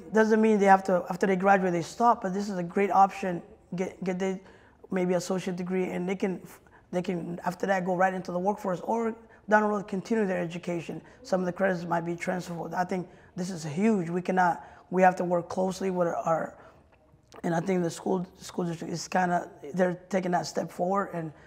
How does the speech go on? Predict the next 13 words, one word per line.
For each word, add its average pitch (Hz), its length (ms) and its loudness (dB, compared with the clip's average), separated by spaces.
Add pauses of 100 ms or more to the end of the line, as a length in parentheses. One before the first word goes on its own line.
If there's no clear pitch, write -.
(180)
this 175 180 -6
is, 170 140 -8
this 180 140 -8
is 175 120 -4
a 170 60 -2
really 175 260 -2
great 175 220 -4
opportunity 170 640 -6 (220)
to 180 80 -8
give 180 160 0
our, 165 220 0 (120)
our - 280 -8 (100)
students. - 560 -12